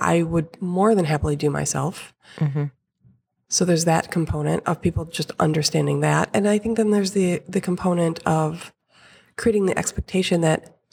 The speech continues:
Speaker 1: if you see something, do something.
Speaker 2: Yeah.
Speaker 1: If,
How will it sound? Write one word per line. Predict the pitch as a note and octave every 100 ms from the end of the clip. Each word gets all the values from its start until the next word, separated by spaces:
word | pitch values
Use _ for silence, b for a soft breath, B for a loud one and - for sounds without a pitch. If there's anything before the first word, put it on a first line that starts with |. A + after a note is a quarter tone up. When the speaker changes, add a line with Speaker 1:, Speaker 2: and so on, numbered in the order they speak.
| _
Speaker 1:
if | E3+ D3 E3+
you |
see | D3+ - D#3
something, | - F#3+ A3 C4 C4+
do | E4 F#4
something. | F#3 D3 - - - _ _ _ -
Speaker 2:
Yeah. | C#3+ C3 - -
Speaker 1:
If, | C4+ -